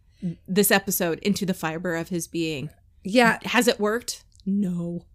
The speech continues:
Speaker 2: It is very hard to teach your kids the concept of being spoiled or entitled or having too much and not being appreciative. And I <laughs> love that they even, like, was, it was so true. 'Cause when you're like,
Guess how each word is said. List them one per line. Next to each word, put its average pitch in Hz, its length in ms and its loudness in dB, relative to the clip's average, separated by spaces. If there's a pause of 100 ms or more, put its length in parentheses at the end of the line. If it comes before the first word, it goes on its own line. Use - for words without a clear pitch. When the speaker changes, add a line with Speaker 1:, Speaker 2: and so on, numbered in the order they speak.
Speaker 2:
It 277 140 2
is 339 300 2 (200)
very 226 560 4
hard 202 260 2
to 196 80 4
teach 180 320 -6
your 214 120 -2
kids 175 360 0
the 190 120 -4
concept 175 560 -4
of 165 180 -6
being 175 240 0
spoiled 190 760 0
or 165 260 -2
entitled 180 680 -2
or 143 140 -6
having 208 280 -2
too 311 140 -2
much 320 260 -2
and 185 80 2
not 180 160 0
being 196 160 0
appreciative. 269 640 0 (480)
And 240 160 2
I 233 100 4
<laughs> 226 260 0
love 294 320 6
that 294 160 0
they 247 140 8
even, 247 600 0 (340)
like, 240 280 4 (300)
was, 269 260 4
it - 80 4
was 311 160 6
so 277 180 8
true. 226 300 4
'Cause 214 160 -2
when 254 180 0
you're 247 160 2
like, 180 460 2